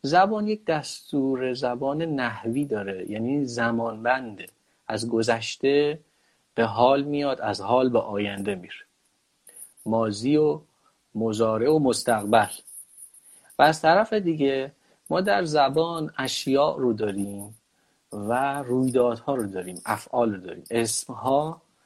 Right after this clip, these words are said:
و در واقع افعال رو داریم که به اشیاء و رویدادها می‌پردازن. انگار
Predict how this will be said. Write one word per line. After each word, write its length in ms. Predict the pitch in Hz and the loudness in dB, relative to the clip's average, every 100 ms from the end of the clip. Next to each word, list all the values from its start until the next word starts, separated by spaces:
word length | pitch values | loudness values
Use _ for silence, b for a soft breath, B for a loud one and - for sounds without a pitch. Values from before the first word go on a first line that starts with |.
| _ _ 117 | _ _ -6
و 400 | 113 131 139 151 - _ - _ - | 0 4 2 0 -12 _ -20 _ -6
در 200 | 107 107 | -2 -2
واقع 340 | 101 98 104 - | -2 -6 -4 0
افعال 380 | 117 - 120 127 | -2 -2 -2 0
رو 120 | 156 | -2
داریم 280 | 156 156 151 | -2 -2 -4
که 100 | 135 | -2
به 180 | 123 | -2
اشیاء 500 | 117 - - 127 131 135 | -2 -6 -4 0 0 0
و 260 | 127 131 131 B B - | -2 -4 -8 B B -4
رویدادها 720 | 113 113 107 113 98 - 110 | 0 2 2 -2 -2 -8 -10
می‌پردازن. 680 | 101 87 92 90 - 92 - _ _ B B B B B B - | -10 -10 -8 -8 -10 -14 -18 _ _ B B B B B B 0
انگار 320 | 185 226 247 | 4 6 4